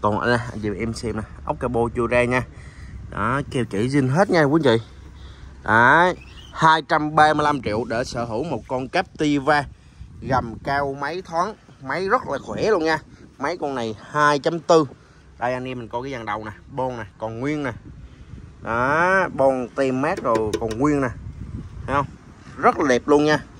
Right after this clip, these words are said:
Chỉ có hai trăm ba mươi lăm triệu thôi nha quý anh chị, hai trăm ba mươi lăm triệu, giá trên là còn bớt, còn thương lượng nha. Chứ không phải là kêu sao bán vậy nha. Đó, mấy con này cực kỳ khỏe luôn nha. Đó.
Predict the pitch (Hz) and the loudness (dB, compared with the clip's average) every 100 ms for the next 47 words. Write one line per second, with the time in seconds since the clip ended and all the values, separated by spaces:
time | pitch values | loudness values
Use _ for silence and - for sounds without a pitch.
0 | - - - - - - 185 190 180 175 | -18 -16 -16 -12 -8 0 4 4 4 4
1 | 170 170 170 170 170 170 147 135 170 170 | 2 6 6 6 4 2 2 -2 0 -2
2 | 170 190 175 135 143 160 165 156 165 160 | -2 -2 0 -2 -2 0 0 0 0 0
3 | 165 165 165 165 160 - 127 143 165 190 | 2 2 2 2 0 -2 -2 0 0 2
4 | 180 156 139 127 127 143 214 - 139 135 | 2 2 2 2 2 4 2 4 2 2
5 | 151 156 127 135 170 175 - - - - | 0 2 4 4 2 0 -4 -20 -20 -10
6 | 147 160 156 123 143 143 165 143 156 180 | -6 -4 -2 -2 -2 -2 -2 0 0 0
7 | 120 127 156 156 - - - - 123 135 | 0 2 0 0 -8 -20 -16 -8 -2 0
8 | 165 185 175 180 160 131 107 127 127 113 | 2 2 0 -2 -2 -2 -4 -4 -2 -2
9 | 117 151 185 170 170 - - - - - | 0 2 2 2 0 -2 -6 -12 -14 -16
10 | - - 123 151 180 | -14 -6 -2 0 2